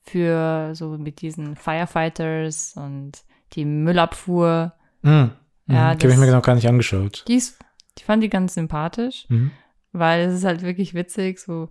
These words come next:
Speaker 1: also die haben, ähm, eben Szenen gezeigt von Arbeitern, die nachts, also die Nachtschicht, wo man, wenn du halt <laughs> kein Schichtarbeiter bist, dass du das gar nicht mitbekommst und was da halt so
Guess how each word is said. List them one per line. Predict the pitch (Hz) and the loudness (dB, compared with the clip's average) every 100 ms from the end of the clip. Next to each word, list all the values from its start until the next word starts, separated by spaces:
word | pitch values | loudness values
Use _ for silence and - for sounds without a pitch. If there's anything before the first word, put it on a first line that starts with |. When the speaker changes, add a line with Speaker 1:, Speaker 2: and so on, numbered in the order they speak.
| - - | -16 -6
Speaker 1:
also | 175 170 | -2 0
die | 170 175 | 2 4
haben, | 170 170 165 165 - - | 4 2 0 -2 -6 -4
ähm, | 160 156 156 151 156 | -2 -2 -2 -4 -4
eben | 156 156 151 151 151 - _ _ - | -4 -2 -4 -6 -10 -14 _ _ -14
Szenen | - 165 160 160 | -4 -2 0 -2
gezeigt | 160 - 151 151 - | -4 -4 -4 -4 -8
von | - 147 143 143 220 - _ _ | -10 -8 -8 -10 -14 -16 _ _
Arbeitern, | - 156 156 156 156 151 143 | -2 2 2 0 -2 -4 -6
die | 139 147 151 156 | -8 -6 -2 0
nachts, | 151 170 - - | 2 0 -4 -6
also | 147 143 | -6 -4
die | 143 | -2
Nachtschicht, | 156 180 - 214 220 - - - - _ _ - | -2 -2 -2 -2 -2 -6 -20 -20 -20 _ _ -8
wo | 160 | -2
man, | 160 156 151 151 | 0 0 0 0
wenn | 160 | 0
du | 160 156 | 0 0
halt | 143 165 | -2 -2
<laughs> | 170 175 - - | -6 -6 -10 -8
kein | - 151 151 - 151 | -2 -2 -2 -4 -4
Schichtarbeiter | 175 - 151 143 143 143 | -4 0 -2 -2 -4 -4
bist, | 147 - | -6 -6
dass | 135 | -10
du | - 139 135 - | -8 -8 -8 -10
das | 143 - | -10 -4
gar | 131 160 | 0 2
nicht | 180 | 2
mitbekommst | 175 165 160 160 156 | 0 -2 -2 -2 -2
und | 147 | -6
was | 147 | -4
da | 165 | -4
halt | 151 | -4
so | 151 | -4